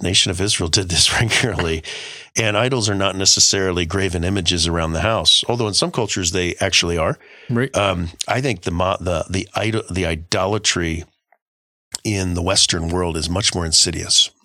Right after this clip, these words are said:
Speaker 1: I think it's much
Speaker 2: Mm.
Speaker 1: more subtle, and it, it tends to be affections of the heart, and, um,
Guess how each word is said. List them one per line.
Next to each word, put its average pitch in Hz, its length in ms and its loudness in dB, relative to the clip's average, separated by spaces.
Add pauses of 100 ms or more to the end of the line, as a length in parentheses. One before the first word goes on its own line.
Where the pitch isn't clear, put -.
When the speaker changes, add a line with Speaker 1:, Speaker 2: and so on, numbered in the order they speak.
Speaker 1:
I 87 60 -2
think 85 160 0
it's - 160 0
much 110 220 2
Speaker 2:
Mm. - 40 -6
Speaker 1:
more 85 100 -2
subtle, 104 540 2
and 85 120 -2
it, 82 160 -4
it 90 140 -4
tends 98 300 2
to - 120 -2
be 82 160 -2
affections 87 760 0
of 80 160 -4
the 82 80 -4
heart, - 520 -4 (720)
and, 87 500 2
um, 80 340 0